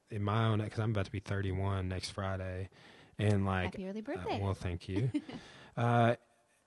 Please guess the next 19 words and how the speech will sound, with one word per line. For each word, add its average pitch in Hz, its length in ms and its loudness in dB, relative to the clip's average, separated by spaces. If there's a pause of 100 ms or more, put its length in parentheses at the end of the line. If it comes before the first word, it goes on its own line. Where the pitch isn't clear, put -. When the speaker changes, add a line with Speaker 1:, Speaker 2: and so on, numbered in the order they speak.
(140)
Speaker 1:
they're 127 300 6
like, 113 240 4
"Oh, 110 40 2
I 90 200 2
don't 87 200 -4
listen 87 280 -6
to 87 80 -10
the 85 80 -6
radio, 85 720 -6
F 90 280 -6
that," 90 380 -2
you 92 120 -4
know, 92 300 -4
and 92 100 -4
I'm 95 140 -2
like, 98 300 2
"Yeah, 180 380 6
yeah, 135 440 2 (120)
mostly." 110 800 2